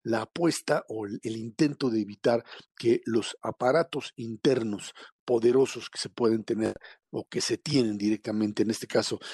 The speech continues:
en el gobierno de la Ciudad de México, sigan actuando en favor de la propia candidata. Eso estará por verse incluso con la propia licencia o renuncia de Sheinbaum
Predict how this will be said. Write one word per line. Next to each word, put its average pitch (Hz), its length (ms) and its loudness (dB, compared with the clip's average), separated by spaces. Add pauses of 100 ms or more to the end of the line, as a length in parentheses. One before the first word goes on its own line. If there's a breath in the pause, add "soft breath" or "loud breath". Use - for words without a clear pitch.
(180 loud breath)
en 110 80 -4
el 104 80 0
gobierno 110 420 4
de 101 60 0
la 98 100 0
Ciudad 131 200 4
de 131 60 2
México, 143 300 -4
sigan 117 340 0
actuando 113 420 0 (260 loud breath)
en 127 200 -2
favor 110 400 2 (220 loud breath)
de 113 200 2
la 107 120 2
propia 110 360 -2
candidata. 101 580 -6 (120)
Eso - 360 2 (140)
estará 113 260 2
por 117 260 2
verse 120 280 2
incluso 131 400 -4
con 104 160 -6
la 101 80 -4
propia 120 420 2 (200 loud breath)
licencia 120 560 0
o 107 40 0
renuncia 107 560 0 (320 loud breath)
de 107 160 2
Sheinbaum 110 420 4